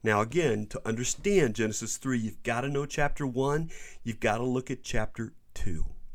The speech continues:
In Genesis chapter two, verse sixteen and seventeen, the Lord God commanded the man, "You're free to eat from any tree in the garden, but you must not eat from the tree of the knowledge of good and evil, for when you eat of it,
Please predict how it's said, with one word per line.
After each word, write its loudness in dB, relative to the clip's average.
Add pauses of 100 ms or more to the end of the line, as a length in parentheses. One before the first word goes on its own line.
(800)
In -6
Genesis 4
chapter 6
two, 4
verse 2
sixteen 2
and 0
seventeen, 2
the 0
Lord 6
God 2
commanded 4
the 6
man, 4 (800)
"You're 6
free 2
to -2
eat 0
from 0 (200)
any 10
tree 4
in -2
the 0
garden, 0 (580)
but -4
you 2
must 2
not 6
eat 0
from 0
the 0
tree 4
of 2
the 2
knowledge 4
of -4
good 4
and -2
evil, 2
for 4
when 8
you 6
eat 6
of 6
it, 2